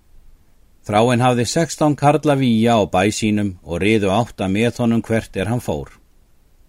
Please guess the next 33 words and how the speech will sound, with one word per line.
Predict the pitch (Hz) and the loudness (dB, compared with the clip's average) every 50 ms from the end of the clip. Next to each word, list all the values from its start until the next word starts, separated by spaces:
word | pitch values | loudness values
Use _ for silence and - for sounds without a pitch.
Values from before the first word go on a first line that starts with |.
| _ _ _ | _ _ _
Þráin | - 95 101 110 113 113 113 | -4 0 2 2 2 2 2
var | 110 113 110 - | 0 0 -2 -4
skrautmenni | - - 113 110 123 135 127 - - 131 131 127 127 127 | -6 -4 0 0 0 0 0 -2 -2 -2 0 0 0 0
mikið. | 123 110 85 - - - - - - - _ _ _ _ _ _ _ _ _ _ _ _ - | 0 -2 -2 -4 -8 -14 -16 -16 -18 -20 _ _ _ _ _ _ _ _ _ _ _ _ -8
Hann | 95 98 90 | -6 -2 0
reið | 107 117 120 117 110 | 2 2 2 2 2
jafnan | 117 131 131 - 139 131 123 113 | 2 0 0 0 -2 -2 0 -2
í | 87 | -2
blárri | 87 98 110 127 127 127 131 117 - | 0 0 0 0 0 0 -4 -4 -2
kápu | - 113 117 120 117 - 120 117 110 - _ _ - | 0 0 0 0 0 -4 -8 -10 -10 -10 _ _ -12
og | 78 | -8
hafði | 85 98 98 92 92 82 76 | -6 -4 -4 -2 -4 -4 -4
gylltan | 110 127 113 - - - 123 117 | -4 -6 -6 -6 -6 -4 -4 -4
hjálm | 104 - 101 95 101 110 107 98 | -4 -2 -2 -2 0 0 -2 -4
og | 82 78 - | -6 -8 -8
spjót | - - 98 104 117 123 - - | -8 -4 -2 -2 -2 -4 -4 -6
í | 120 98 | -6 -4
hendi, | 87 98 95 95 90 - 92 85 - - _ _ _ _ _ _ _ | -4 -4 -4 -4 -6 -6 -8 -8 -8 -10 _ _ _ _ _ _ _
jarlsnaut | - 90 95 110 123 120 - - - - 104 92 90 90 92 87 _ _ - _ _ _ _ _ _ _ _ _ _ | -6 -2 0 0 0 -2 -4 -10 -10 -6 -6 -4 -4 -4 -4 -6 _ _ -20 _ _ _ _ _ _ _ _ _ _
og | - 85 - | -16 -8 -2
fagran | 110 113 131 139 143 139 135 | 0 0 2 2 2 0 -2
skjöld | - - - 117 113 123 123 117 120 | -4 -4 -2 -2 0 0 -2 -2 -4
og | 101 85 | -4 -2
gyrður | 101 101 92 98 95 110 101 - | -2 -2 -2 -2 -2 -4 -4 -4
sverði. | - 143 123 87 69 65 64 - _ _ _ _ _ _ _ _ _ _ _ _ _ _ _ - | -4 -4 -4 -4 -6 -10 -14 -18 _ _ _ _ _ _ _ _ _ _ _ _ _ _ _ -6
Með | 95 104 113 107 - 104 | -4 -2 -2 -2 -2 -2
honum | 113 123 131 131 123 | -2 0 0 0 0
var | 123 117 101 | 0 0 0
jafnan | 98 107 123 - - 135 127 127 127 | 2 0 0 0 -2 -2 -2 -2 -2
í | 120 | -4
för | - - 110 101 107 113 107 | -4 -2 -2 -2 -2 -2 -2
Gunnar | - 107 117 127 131 127 123 | -2 0 0 0 0 -2 0
Lambason | 110 107 113 110 - 110 101 - 107 98 98 98 | 0 0 0 0 -2 -4 -6 -4 -6 -6 -6 -8